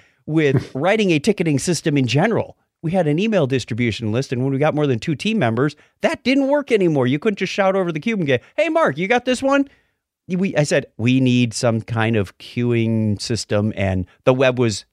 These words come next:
barely in its infancy, like nineteen ninety-four. And I said, "I know what we need.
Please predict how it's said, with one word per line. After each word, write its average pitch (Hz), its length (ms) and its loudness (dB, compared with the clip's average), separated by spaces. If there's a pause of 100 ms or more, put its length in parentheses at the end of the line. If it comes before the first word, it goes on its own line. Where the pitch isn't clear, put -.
(840)
barely 262 420 2
in 190 120 0
its 151 120 -2
infancy, 113 520 0
like 107 180 -4 (200)
nineteen 104 360 -2
ninety-four. 98 720 -2 (520)
And 127 140 2
I 120 80 4
said, 123 320 0
"I 320 160 0
know 208 160 2
what 101 220 -2
we 101 120 -4
need. 87 400 -6